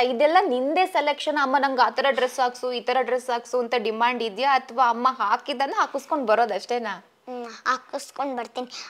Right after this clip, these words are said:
Speaker 2: ಅದೇ ಒಂದೊಂದ್ಸಲ ನಂಗೆ ಇಷ್ಟ ಬಂದಿದ್ದು ಹಾಕ್ಸ್ಕೊತೀನಿ ಅಷ್ಟೇ,
Speaker 1: ಹೌದಾ?
Speaker 2: ಒಂದೊಂದ್ ಟೈಮ್ ಮಾತ್ರ.
Speaker 1: ಹ್ಮ್, ಹ್ಮ್, ಹ್ಮ್.
Speaker 2: ಅಕಸ್ಮಾತ್ ಮಮ್ಮಿ ಏನಾದ್ರು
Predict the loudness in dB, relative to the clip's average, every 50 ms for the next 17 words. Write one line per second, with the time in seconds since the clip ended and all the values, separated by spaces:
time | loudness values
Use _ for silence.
0 | -2 -2 0 2 2 0 0 -2 -2 -2 -2 -2 -2 -2 -2 -2 -2 -2 -4 -6
1 | -8 -8 -10 -8 -2 0 0 0 0 0 -2 -4 -4 -4 -4 -4 -6 -6 -10 -18
2 | -18 -16 -16 -14 -14 -14 -16 -16 -16 -20 -20 -20 -18 -18 -18 _ _ -20 -20 -18
3 | -10 -2 2 2 4 4 2 0 -2 -2 -6 -8 -8 -10 -14 -14 -16 -14 -16 -16
4 | _ _ -12 -8 -6 -6 -6 -8 -10 -12 -12 -12 -12 -12 -12 -12 -14 -14 -16 -18
5 | _ _ _ _ _ _ _ _ -2 -2 0 0 0 -2 -2 -2 0 0 0 0
6 | -2 -4 -4 -4 -4 -4 -4 -4 -4 -6 -6 -6 -6 -4 -4 -2 -2 -2 -4 -4
7 | -6 -8